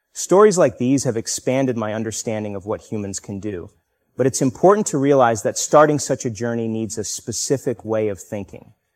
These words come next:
When someone gets a diagnosis of a long-term or serious illness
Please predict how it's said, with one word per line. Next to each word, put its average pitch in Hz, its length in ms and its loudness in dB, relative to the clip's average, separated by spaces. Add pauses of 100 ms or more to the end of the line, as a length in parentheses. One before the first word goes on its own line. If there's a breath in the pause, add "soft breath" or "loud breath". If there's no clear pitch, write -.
(240)
When 113 160 -6
someone 175 440 0
gets 135 240 2
a 139 60 2
diagnosis 113 840 0
of 104 160 -8
a 107 40 -6
long-term 123 840 -2
or 98 80 -8
serious 127 580 -2
illness 98 500 -10